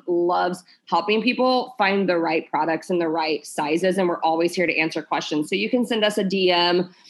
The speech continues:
on, um, our Instagram page or on Facebook,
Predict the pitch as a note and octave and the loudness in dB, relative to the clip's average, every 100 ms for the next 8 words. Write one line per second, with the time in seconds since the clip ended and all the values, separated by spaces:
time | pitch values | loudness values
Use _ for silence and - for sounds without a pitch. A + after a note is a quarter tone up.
0 | - _ F#3 F3+ F3 F3 F3 - F3 E3 | -20 _ 2 4 4 4 2 2 2 2
1 | D#3+ F3 F3+ E3+ G3+ F#3 F3+ F3+ F3+ E3 | 0 0 0 -2 0 2 2 2 2 4
2 | E3 E3+ E3+ D#3 D3 D3 A3 G3+ G3 F#3 | 4 2 0 -2 -2 -2 0 0 -2 0
3 | F3+ F3 | 2 2